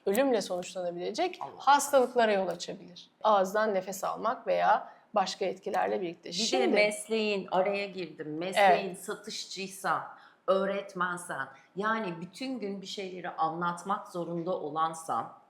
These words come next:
Speaker 1: Sen de ağız solunumu yapıyorsun aslında.
Speaker 2: Demektir.
Speaker 1: Çünkü ağzın açık kaldığı süre,
Speaker 2: Evet.
Speaker 1: normalde ağzımızın açık kalması ne için gerekli bize? İşte şu anda konuştuğumuz, yemek yediğimiz, su içtiğimiz, şarkı söylediğimiz zamanlar.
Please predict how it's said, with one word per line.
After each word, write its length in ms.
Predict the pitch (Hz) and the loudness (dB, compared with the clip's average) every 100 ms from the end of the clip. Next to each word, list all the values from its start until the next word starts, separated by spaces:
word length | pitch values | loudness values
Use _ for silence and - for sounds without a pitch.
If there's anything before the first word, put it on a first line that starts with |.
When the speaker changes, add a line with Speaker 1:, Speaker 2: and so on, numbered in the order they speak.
| _ _ _ | _ _ _
Speaker 1:
Sen 300 | - 302 277 | 0 2 8
de 60 | 254 | 12
ağız 300 | 226 226 220 | 12 12 8
solunumu 340 | 240 220 214 | 4 4 2
yapıyorsun 460 | 208 196 208 196 202 | 0 -2 -2 -2 -4
aslında. 420 | 190 190 - 196 190 | -4 -4 -4 0 2
Speaker 2:
Demektir. 180 | 156 - | 2 4
Speaker 1:
Çünkü 520 | 220 208 226 220 233 - | 2 4 6 6 4 2
ağzın 360 | 226 214 208 233 | 8 8 8 2
açık 320 | 226 - - | -2 -6 -2
kaldığı 440 | 226 202 196 202 | 6 6 6 2
süre, 560 | 196 - 214 190 220 330 - _ 220 | -4 -2 0 2 2 -2 -10 _ 0
Speaker 2:
Evet. 80 | |
Speaker 1:
normalde 640 | 214 214 214 208 202 214 - | 4 6 6 4 2 0 2
ağzımızın 680 | 214 208 202 214 208 214 233 - - - | 6 6 4 0 0 -2 -4 -6 -20 -4
açık 340 | 214 214 240 | -4 -2 -6
kalması 500 | - 214 202 208 - | 6 6 6 -2 2
ne 100 | 247 | 4
için 240 | 247 247 196 | 4 2 -2
gerekli 420 | 185 180 185 190 | -2 -4 -6 -8
bize? 400 | 196 247 330 - - - | 2 4 4 2 -16 -14
İşte 260 | - 202 | -6 -6
şu 180 | 196 - | -4 -2
anda 260 | 220 190 196 | 0 0 -2
konuştuğumuz, 720 | 233 233 226 - 196 196 240 | 0 0 0 -4 -4 -4 2
yemek 320 | 240 220 220 | 4 4 2
yediğimiz, 360 | 208 190 175 185 | 0 -2 -6 -8
su 180 | - 247 | -2 0
içtiğimiz, 520 | 240 - 330 - - | 0 -6 -10 -10 -4
şarkı 360 | - 226 226 - | 6 8 8 4
söylediğimiz 480 | 240 208 196 190 202 | 4 4 2 -4 -2
zamanlar. 480 | 185 180 175 170 | -4 -2 -6 -8